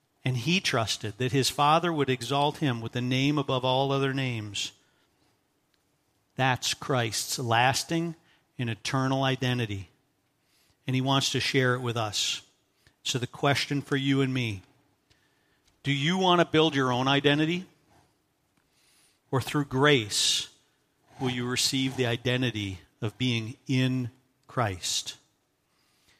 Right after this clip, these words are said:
If you're here today, in your identity, you're seeking to build your identity on your works, on what you can do,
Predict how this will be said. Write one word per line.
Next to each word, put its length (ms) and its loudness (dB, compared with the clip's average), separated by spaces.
If 160 -6
you're 160 2
here 280 0
today, 640 0
in 120 -4
your 200 6
identity, 560 2
you're 260 0
seeking 440 0
to 60 0
build 320 0
your 140 2
identity 600 0
on 200 0
your 220 0
works, 560 0
on 160 -2
what 240 -2
you 80 -6
can 260 -8
do, 580 0